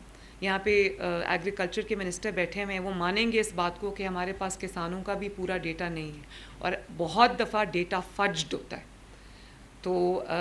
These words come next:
ये भी होता है कि हम, अ, ट्वेल्व एकड़ का जो, और या उससे जो कम का, जिसको छोटा किसान हम कहते हैं, हम उसको अगर टारगेट करना चाहते हैं, तो हमें ये भी नहीं पता कि टैक्स से बचने के लिए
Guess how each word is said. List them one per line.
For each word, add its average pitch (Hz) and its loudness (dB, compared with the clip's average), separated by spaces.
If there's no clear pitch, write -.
ये 196 6
भी 220 2
होता 208 4
है 202 6
कि 208 0
हम, 196 0
अ, 175 2
ट्वेल्व 196 6
एकड़ 202 4
का 202 0
जो, 190 2
और 180 2
या 190 4
उससे 190 4
जो 196 0
कम 196 2
का, 196 2
जिसको 190 0
छोटा 202 2
किसान 185 -2
हम 175 -2
कहते 175 -4
हैं, 196 -2
हम 196 -4
उसको 196 -4
अगर 208 0
टारगेट 202 0
करना 190 -2
चाहते 170 -4
हैं, 175 -6
तो 220 0
हमें 233 4
ये 240 6
भी 254 6
नहीं 277 6
पता 233 6
कि 240 6
टैक्स 226 8
से 269 8
बचने 233 2
के 240 0
लिए 220 6